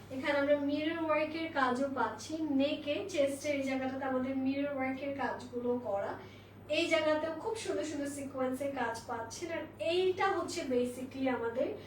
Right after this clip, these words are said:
স্লিভস এর পোরশন, যেখানে আমাদের সুন্দর সুন্দর সিকোয়েন্স আর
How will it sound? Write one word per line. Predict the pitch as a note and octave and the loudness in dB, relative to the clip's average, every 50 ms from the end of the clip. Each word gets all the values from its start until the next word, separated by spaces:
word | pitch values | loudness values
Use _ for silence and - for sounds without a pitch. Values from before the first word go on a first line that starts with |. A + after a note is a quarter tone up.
| - - - - - - - - - | -14 -18 -18 -20 -20 -18 -16 -12 -4
স্লিভস | - D#4 E4 D#4+ C#4+ C#4 | 0 2 2 4 2 2
এর | D#4+ D#4 D#4+ - - - | 0 0 0 0 0 0
পোরশন, | C#4 C4+ B3+ C4+ - - F#4 F#4+ F4+ | 2 4 4 4 2 0 0 0 0
যেখানে | D#4+ D4 C#4 C4+ D4 C4+ C4 | 0 0 0 0 2 2 4
আমাদের | C4 B3+ B3+ B3+ B3 C4 | 4 4 4 2 2 0
সুন্দর | C4 - - E4+ E4+ D#4+ E4 E4+ | -2 -2 -2 -2 -2 -2 -2 -2
সুন্দর | - E4+ D#4+ C#4+ C#4 C#4+ C#4+ | -4 -4 -2 -2 -2 -2 -2
সিকোয়েন্স | - - C#4+ C4 C#4 C#4+ D4+ D#4+ F#4 F#4+ F#4+ F4+ | -4 -6 -8 -8 -6 -2 -2 0 0 0 -2 -2
আর | D4+ | -2